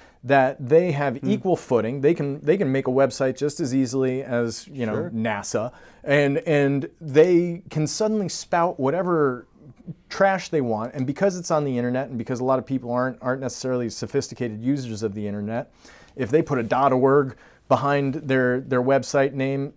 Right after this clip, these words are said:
Speaker 1: they can claim to be experts on a, on a certain subject. So, so part of it is anti-intellectualism that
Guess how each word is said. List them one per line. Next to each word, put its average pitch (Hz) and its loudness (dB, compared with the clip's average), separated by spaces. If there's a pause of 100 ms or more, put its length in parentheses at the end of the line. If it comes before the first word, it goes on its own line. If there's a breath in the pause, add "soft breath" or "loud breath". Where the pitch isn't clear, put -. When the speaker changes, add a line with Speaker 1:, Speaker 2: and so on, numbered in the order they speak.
Speaker 1:
they 143 0
can - -12
claim 135 -4
to 123 -4
be 127 0
experts 123 -4
on 107 -4
a, 104 -6
on 113 -6
a 110 -6
certain 107 -4
subject. 107 -8
So, 143 0 (420 loud breath)
so 165 8
part 202 4
of 240 0
it 160 -2
is 143 0
anti-intellectualism 127 -2
that 113 0